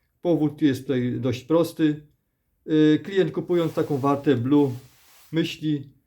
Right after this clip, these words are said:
y, że udało mu się kupić markowy akumulator, najlepszy markowy akumulator, jaki jest na rynku, w dość dobrej, y, cenie. Tutaj sprzedawca wie, że udało mu się wycyckać klienta. E, teraz kilka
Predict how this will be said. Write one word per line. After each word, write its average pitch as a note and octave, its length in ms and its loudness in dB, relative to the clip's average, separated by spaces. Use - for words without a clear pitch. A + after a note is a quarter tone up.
y, C#3 200 6
że D#3+ 120 2
udało D#3 320 4
mu D3 100 -2
się C#3+ 120 -10
kupić - 360 -14
markowy C#3+ 420 0
akumulator, C#3+ 440 -2
najlepszy D#3+ 480 2
markowy B2+ 440 -2
akumulator, A#2+ 420 -6
jaki A#2 220 -4
jest A#2+ 240 -4
na A2+ 80 -2
rynku, D#3 500 0
w F3+ 100 -14
dość G3 280 4
dobrej, C#3+ 500 4
y, C3 40 -6
cenie. A#2 460 -2
Tutaj D#3 340 2
sprzedawca F3+ 800 -2
wie, E3+ 300 2
że D#3 160 2
udało D3 340 4
mu D3 120 -2
się C3 380 -4
wycyckać D#3+ 520 -2
klienta. D#3+ 720 0
E, D#3+ 160 4
teraz F3 360 4
kilka D#3 540 -4